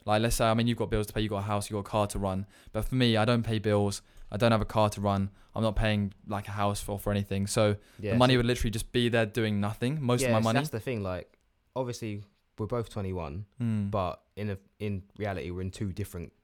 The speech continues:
Speaker 2: co-, two completely different situations. So,
Speaker 1: Different
Speaker 2: so for me to
Speaker 1: situations.
Speaker 2: save money would be completely different to you save money.
Speaker 1: Yeah, yeah.
Speaker 2: So my money that's saved, I know that money's gotta be there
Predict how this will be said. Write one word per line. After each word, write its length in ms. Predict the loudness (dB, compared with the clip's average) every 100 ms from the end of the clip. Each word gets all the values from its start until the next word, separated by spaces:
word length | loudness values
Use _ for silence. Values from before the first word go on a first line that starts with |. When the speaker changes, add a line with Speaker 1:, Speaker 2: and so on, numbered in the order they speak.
| -10
Speaker 2:
co-, 100 | -10
two 220 | -4 -4
completely 300 | -4 -4 -6
different 240 | -6 -8
situations. 600 | -8 -6 -4 -4 -6 -2
So, 120 | 0 2
Speaker 1:
Different 320 | 0 -2 -2
Speaker 2:
so 120 | -2
for 40 | 0
me 60 |
to 100 | 2
Speaker 1:
situations. 400 | 2 2 0 0
Speaker 2:
save 200 | -2 -2
money 340 | -2 -4 -6 -10
would 100 | -8
be 120 | -8
completely 540 | -8 -8 -8 -10 -10 -10
different 320 | -10 -10 -12
to 80 | -8
you 140 | -8
save 240 | -6 -10 -12
money. 320 | -12 -12 -12
Speaker 1:
Yeah, 220 | -4 -2 0
yeah. 300 | 0 -2 0
Speaker 2:
So 100 | 0
my 140 | 0
money 140 | -2
that's 180 | -2 -6
saved, 380 | -4 -4 -4 -4
I 100 | -4
know 180 | -2 -2
that 120 | -4
money's 320 | -4 -6 -6
gotta 220 | -6 -6 -4
be 180 | -6
there 300 | -8 -10 -12